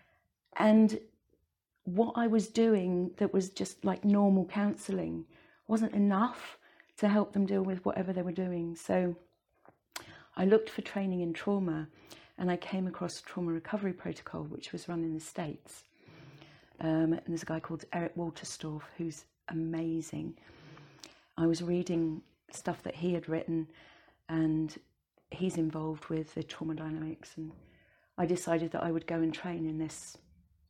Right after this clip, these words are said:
way of working. They are so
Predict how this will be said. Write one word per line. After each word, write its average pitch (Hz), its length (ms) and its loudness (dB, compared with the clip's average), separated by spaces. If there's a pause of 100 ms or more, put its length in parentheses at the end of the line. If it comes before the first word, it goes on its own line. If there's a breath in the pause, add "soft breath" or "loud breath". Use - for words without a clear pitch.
way 165 260 0
of 160 140 -2
working. 185 520 -2 (500 soft breath)
They 170 180 4
are 160 160 4
so 175 360 0